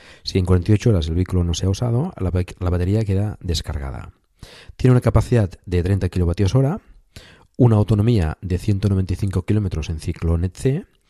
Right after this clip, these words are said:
que proporciona unos ciento cuarenta kilómetros reales,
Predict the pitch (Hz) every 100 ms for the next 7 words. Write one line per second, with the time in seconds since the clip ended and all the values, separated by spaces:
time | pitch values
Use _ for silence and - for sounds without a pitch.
0 | - - - _ - 98 107 - - 95
1 | 82 98 90 87 85 82 85 80 80 -
2 | 87 110 117 151 - -